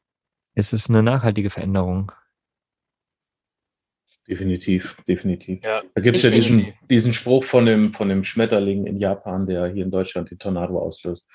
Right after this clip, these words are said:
Speaker 2: Du weißt halt
Speaker 4: <laughs>
Speaker 2: nie, du weißt halt
Speaker 1: Ja.
Speaker 2: nie, ne? Es kann auch sein, wenn, wenn wir jetzt zum Beispiel hier die Wohnung aufgelöst haben und sagen, "Na, wir sind jetzt unterwegs", ähm, dass wir nach einem Jahr sagen, "Boah, ist uns gar nichts."
Speaker 1: Ja, ja, genau.
Speaker 2: Kann genauso
Speaker 3: Also,
Speaker 2: sein.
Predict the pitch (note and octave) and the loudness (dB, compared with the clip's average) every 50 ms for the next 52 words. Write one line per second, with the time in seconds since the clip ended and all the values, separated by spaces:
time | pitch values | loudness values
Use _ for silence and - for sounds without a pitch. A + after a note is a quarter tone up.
0 | - - - - - - - _ - G2+ G2 G#2+ A2 G#2+ B3 - A2 - A2+ A2+ | -20 -20 -20 -20 -20 -20 -18 _ -2 2 4 4 4 4 4 2 2 4 2 4
1 | A2+ G#2+ G2+ F#2+ G#2+ A2 - _ _ _ - - A#2 A#2 A#2+ A#2 - C3 A#2+ A#2+ | 4 2 0 -2 -8 -16 -20 _ _ _ -4 2 4 6 6 6 6 4 4 4
2 | A2 A2 G#2+ A2 G#2+ A2 A#2 A#2+ - - D3+ D3+ C#3 C3+ - C#3+ C3+ C#3 C#3+ C3+ | 4 4 4 2 2 2 0 0 0 0 0 0 0 0 2 2 2 2 2 0
3 | C#3 C3+ C3 B2 C3 C3 C3 A#2+ B2+ C3+ C3+ C3+ C3+ - - - C#3 B2+ B2 A#2+ | 0 -2 -2 0 0 -2 0 2 2 4 4 2 2 0 -6 -4 -2 0 0 0
4 | A#2+ - - B2+ A#2 A#2 A#2+ B2 A#2+ A2+ B2 A#2+ A#2+ A2+ D#2+ G2+ A2+ - - B2 | -2 -2 -2 0 0 2 2 2 2 2 0 0 0 0 0 -2 -2 -4 -4 -2
5 | A2+ G#2+ G#2+ A2 - A2+ G#2+ G#2 G#2+ G#2+ G#2 G#2+ G2 G#2 A2 G#2+ G#2 G#2 G#2 G2+ | -2 -2 -2 -4 -4 -4 -4 -2 -4 -2 -2 0 0 0 0 -2 -2 -2 -4 -6
6 | G#2 A2 G#2+ A2 G#2 G#2 - A2 G2+ G#2 G2 F#2 G2 G2 G2+ G2 - - - - | -4 -4 -2 -2 -2 -2 -4 -4 -4 -2 0 0 0 0 0 -2 -8 -10 -8 -4
7 | F#2+ F#2+ F#2+ F#2+ F#2 G2 - - A2 G2+ G2 F#2 F#2+ G#2+ F#2+ F#2+ F#2+ F#2+ F#2+ G2 | -2 -2 0 0 -2 -4 -4 -4 -4 -2 -2 -2 -2 -2 -2 -2 0 -2 -2 -2
8 | G2 G2 F#2+ F#2 F#2+ F2 G2+ G2 G2 G2 G2 - F#2+ F#2 - - F#2+ F#2+ G2 F2+ | -2 -4 -4 -4 -4 -2 0 0 0 0 -2 -6 -8 -10 -8 -6 -6 -4 -4 -6
9 | D#2+ - - - _ _ _ _ _ _ _ _ _ _ _ _ _ - C#3+ D#3 | -8 -10 -18 -20 _ _ _ _ _ _ _ _ _ _ _ _ _ 2 4 6
10 | F3+ G3 G#3+ G#3+ G#3 G#3 G3 D#3 A2 F#2 _ - - A2+ A#2 B2+ B2+ B2 A#2+ C3 | 6 6 6 4 6 6 6 6 4 2 _ -2 2 2 4 6 6 4 4 4
11 | C#3 C#3 A2 F#2 C3+ C#3 B2+ F2 | 2 2 0 2 0 0 0 -2